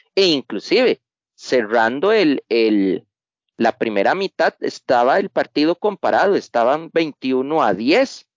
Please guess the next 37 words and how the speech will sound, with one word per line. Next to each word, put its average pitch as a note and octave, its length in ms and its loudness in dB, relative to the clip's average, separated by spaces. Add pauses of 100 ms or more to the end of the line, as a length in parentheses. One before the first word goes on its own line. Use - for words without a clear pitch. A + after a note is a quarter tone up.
(180)
que A#2+ 140 -2
verdaderamente A2 760 -2
en D#3 100 -8
el G#2 100 -8
fútbol C3+ 300 -6
americano E3 400 -6
no C3 220 -10
es - 220 -12
una D#3 280 -2
ventaja D3 600 -4
muy D#3 320 -8
holgada. D3 600 0 (1500)
Pero C#3+ 260 4
luego, D#3 720 2
eh, B2+ 300 2
Vanderbilt F#3 920 0
tuvo D3+ 380 0
treinta B2+ 400 -2
y A#2+ 80 0
cinco D#3 360 -6
puntos D#3+ 400 -6
sin F3 200 -4
respuesta F3+ 560 -2
en F3+ 80 0
el E3+ 140 -2
tercer F3 400 -2
cuarto G#3 440 -2
y A#2+ 60 -6
prácticamente C3 960 -4
ya B2+ 140 0
en B2+ 80 -4
el A#2+ 100 -4
cuarto A#2+ 320 -4
cuarto C#3 420 -2
tiran B2+ 340 0
como G#2+ 280 -4
el G2 220 -8